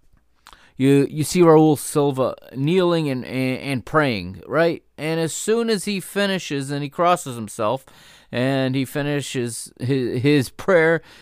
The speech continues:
he turns to Benfica fans and starts, and starts gesturing towards them, starts provoking them. And this sets some of the Benfica players off. People do not appreciate that. And leads to what now is becoming the iconic image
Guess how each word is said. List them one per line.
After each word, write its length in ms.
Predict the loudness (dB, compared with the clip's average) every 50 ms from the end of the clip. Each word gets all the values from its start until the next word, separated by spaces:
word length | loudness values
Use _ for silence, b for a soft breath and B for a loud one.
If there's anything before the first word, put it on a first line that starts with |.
| b
he 180 | b -2 -2 -2
turns 360 | 2 4 4 4 4 2 0
to 80 | -2 -2
Benfica 440 | 0 0 -2 -2 -4 -2 -2 -2 -2
fans 340 | 0 0 0 0 0 -2
and 100 | -4 -8
starts, 460 | -6 -2 0 0 0 0 -2 -8 -16 -12
and 200 | -8 -8 -8 -8
starts 340 | -6 -4 -4 -4 -6 -8 -12
gesturing 680 | -10 -4 -2 -2 -2 -4 -6 -6 -4 -2 -2 -2 -2
towards 380 | -2 -2 0 0 0 0 -2 -6
them, 100 | -8 -8 b b b b
starts 320 | b -2 2 2 2 2 0
provoking 540 | -2 0 2 4 4 4 4 2 -2 -4 -4
them. 160 | -4 -6 -6 b b b b b b b b
And 420 | 0 2 2 4 4 4 4 4 4
this 280 | 4 2 2 0 -4 -10
sets 460 | -10 -6 0 2 2 2 2 0 -2
some 220 | 0 0 0 2 2
of 80 | 0
the 60 | 0
Benfica 420 | 0 -2 -2 -2 -4 -4 -4 -4 -4
players 400 | -2 0 2 2 2 2 2 4
off. 280 | 4 6 4 4 2 -2
People 260 | -4 -4 -2 -2 -4
do 160 | 0 0 2
not 240 | 4 4 4 4 4
appreciate 720 | 0 -2 0 0 0 0 0 -2 0 2 2 2 0 2
that. 280 | 2 2 4 2 2 -2 b b b b b b b b b b b -2
And 480 | 0 0 2 2 2 0 -2 -4 -10 -16 _ _ _ _ _ _ _ _ _ _ _ _ _ _ _ _ _ _ _ _ _ _ _ _ _ _ _ _ _ _ _ _ _ _ _ _ _ _ -2
leads 400 | 0 2 2 2 0 -2 -6 -4
to 200 | 0 0 2 2
what 340 | 2 2 4 4 2 2 2
now 300 | 2 4 6 6 8 6
is 120 | 6 4
becoming 500 | 2 -2 0 2 2 2 2 2 0 2
the 140 | 2 4 6
iconic 640 | 6 4 4 0 -2 0 2 2 2 2 0 -4 -6 -6
image 460 | -4 -2 0 0 0 -2 -2 -6 -12